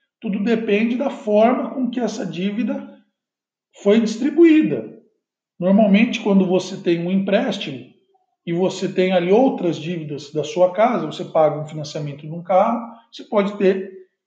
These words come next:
um empréstimo de dez meses e um financiamento de um carro em cinco. Os cinco primeiros meses a sua dívida é X,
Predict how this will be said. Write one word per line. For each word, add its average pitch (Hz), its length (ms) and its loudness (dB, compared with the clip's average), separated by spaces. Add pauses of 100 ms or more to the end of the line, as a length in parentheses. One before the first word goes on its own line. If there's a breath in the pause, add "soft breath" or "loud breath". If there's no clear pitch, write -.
(160)
um 190 140 2
empréstimo 190 460 4
de 175 80 -4
dez 202 300 2
meses 226 340 2
e 294 40 -2
um 330 80 -2
financiamento 233 680 0
de 240 60 0
um 240 160 0
carro 240 240 4
em 339 40 -4
cinco. - 500 -2 (480)
Os 220 240 -6
cinco 240 280 -2
primeiros 196 420 2
meses 196 260 2
a 214 60 -6
sua 220 220 -6
dívida 156 400 -4
é 226 180 -6
X, - 580 -8